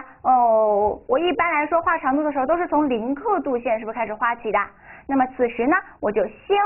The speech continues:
画一个端点在零刻度线的位置。这个时候这儿就有一个端点了吧？这个端点出来了以后呢，我知道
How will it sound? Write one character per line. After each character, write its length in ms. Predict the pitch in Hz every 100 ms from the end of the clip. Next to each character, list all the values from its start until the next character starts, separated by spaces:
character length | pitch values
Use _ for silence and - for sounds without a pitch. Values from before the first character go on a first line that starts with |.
| 440
画 280 | 285 359 226
一 200 | 208 202
个 440 | 240 220 185 175 - _ _
端 140 | 381 392 403 415 403
点 320 | 262 220 - -
在 220 | 254 196
零 360 | 165 214 190 214
刻 240 | - 403 269
度 160 | 233
线 200 | 208 214
的 120 | 185
位 180 | 180 220
置。 160 | - - - _ _ _ - _ -
这 140 | 466
个 120 | 392 392
时 120 | 247
候 40 | 254 - -
这 100 | 466
儿 180 | 403 -
就 80 | -
有 160 | 254 180
一 80 | 196
个 80 |
端 220 | 214 262 269
点 160 | 233
了 100 | 190
吧？ 220 | 254 269 - _ _ - - -
这 200 | 494 427
个 60 |
端 180 | 381 349
点 180 | 302 214
出 140 | -
来 160 | 320 311
了 180 | 339 269
以 60 |
后 260 | 202 339 381
呢， 200 | 359 320 320 -
我 160 | 226 220
知 160 |
道 80 | 262